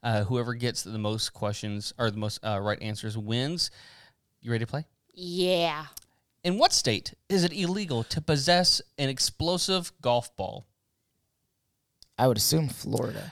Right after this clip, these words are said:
Speaker 1: Nebraska.
Speaker 2: This, this
Speaker 1: So
Speaker 2: is all of the states, right?
Speaker 1: All states. All fifty
Speaker 2: Okay.
Speaker 1: states.
Speaker 3: Oh,
Speaker 2: Oh,
Speaker 3: you
Speaker 2: yeah.
Speaker 3: said
Speaker 2: Give us
Speaker 3: illegal?
Speaker 2: our
Speaker 1: I, I have multiple choice. I have multiple
Speaker 2: Oh,
Speaker 3: You said
Speaker 1: choice.
Speaker 2: yeah.
Speaker 3: illegal?
Speaker 1: Illegal.
Speaker 3: Okay.
Speaker 2: Do you wanna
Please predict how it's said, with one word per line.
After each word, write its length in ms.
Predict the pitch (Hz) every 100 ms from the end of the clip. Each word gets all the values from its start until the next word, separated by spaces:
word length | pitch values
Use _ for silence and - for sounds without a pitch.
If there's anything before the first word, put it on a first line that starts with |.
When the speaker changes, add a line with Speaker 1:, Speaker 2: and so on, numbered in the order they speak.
| -
Speaker 1:
Nebraska. 680 | 127 104 104 254 294 196 269 _ _ _ _ _ _
Speaker 2:
This, 100 | -
this 140 | 220 240
Speaker 1:
So 80 | 240
Speaker 2:
is 100 | 208
all 220 | 202 220
of 100 | 220
the 80 | 226
states, 400 | - 240 240 254
right? 240 | 247 - - - _ _ _ _ _ _ -
Speaker 1:
All 160 | 120
states. 280 | - 110 - -
All 80 |
fifty 220 | 110 104 113
Speaker 2:
Okay. 40 |
Speaker 1:
states. 260 | 101 - -
Speaker 3:
Oh, 60 | 143
Speaker 2:
Oh, 140 | 277
Speaker 3:
you 60 | 233
Speaker 2:
yeah. 60 | 233
Speaker 3:
said 180 | 277
Speaker 2:
Give 140 | 269 294
us 140 | 320
Speaker 3:
illegal? 240 | 269 226 233
Speaker 2:
our 40 |
Speaker 1:
I, 180 | - 170
I 20 |
have 80 | 208
multiple 280 | 226 262 294
choice. 260 | - 120 -
I 20 |
have 60 | 156
multiple 220 | 190 240
Speaker 2:
Oh, 20 |
Speaker 3:
You 40 | 156
said 20 | 104
Speaker 1:
choice. 40 |
Speaker 2:
yeah. 140 | 196
Speaker 3:
illegal? 500 | 147 156 180 196 220 - _ -
Speaker 1:
Illegal. 500 | 135 131 110 87 - -
Speaker 3:
Okay. 220 | 127 - - - - -
Speaker 2:
Do 100 | -
you 40 |
wanna 220 | 208 202